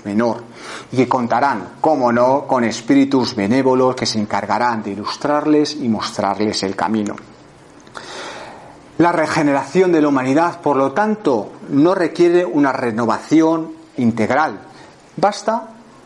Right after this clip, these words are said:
con una modificación de las disposiciones morales, pero para ello es importante ser conscientes de que hay algo que modificar. Por lo tanto,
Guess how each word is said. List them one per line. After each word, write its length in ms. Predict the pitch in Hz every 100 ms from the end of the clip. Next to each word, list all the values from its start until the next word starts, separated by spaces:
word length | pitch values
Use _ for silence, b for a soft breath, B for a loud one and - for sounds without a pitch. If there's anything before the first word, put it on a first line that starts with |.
| - - - - - - - -
con 160 | 220
una 120 | 226
modificación 1000 | 175 139 117 131 117 - 143 139 120 110
de 100 | 120
las 320 | 123 113 107
disposiciones 720 | - 107 110 110 - 117 107 -
morales, 560 | 101 131 117 90 - B B B
pero 200 | 127 113
para 200 | 107 113
ello 100 | 131
es 100 | 139
importante 640 | 160 156 131 139 139 147
ser 240 | 139 135 135
conscientes 800 | 127 113 - 117 113 117 143 143
de 120 | 113
que 120 | 107
hay 120 | 104
algo 260 | 107 107 117
que 120 | 123
modificar. 760 | 117 104 101 - - 113 107 - - - B B B B B B
Por 180 | - 135
lo 120 | 139
tanto, 640 | 151 185 180 185 185 -